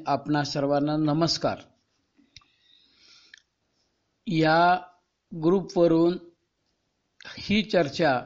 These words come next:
करण्यामध्ये एक अडचण अशी आहे की एक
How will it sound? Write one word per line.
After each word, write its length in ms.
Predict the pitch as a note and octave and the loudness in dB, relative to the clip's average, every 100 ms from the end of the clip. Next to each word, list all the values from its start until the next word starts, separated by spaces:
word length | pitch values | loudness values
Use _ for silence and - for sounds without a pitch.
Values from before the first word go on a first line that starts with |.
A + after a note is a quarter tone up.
| - _ | -10 _
करण्यामध्ये 600 | D#3 C#3+ D3 D3 C#3 D3+ | -2 0 0 -2 -2 -2
एक 140 | D#3 - | -2 -4
अडचण 420 | C3+ C#3 F#3+ F#3+ | -6 -2 -2 -2
अशी 260 | - F3+ | -2 0
आहे 380 | D#3 A2 B2+ F3+ - _ _ - - _ _ - | 0 -2 -6 -8 -14 _ _ -20 -20 _ _ -4
की 460 | E3 E3 E3 E3 D#3 - - _ _ _ _ _ | 2 4 4 4 0 -6 -20 _ _ _ _ _
एक 340 | F#3 A3 A3 | 2 2 0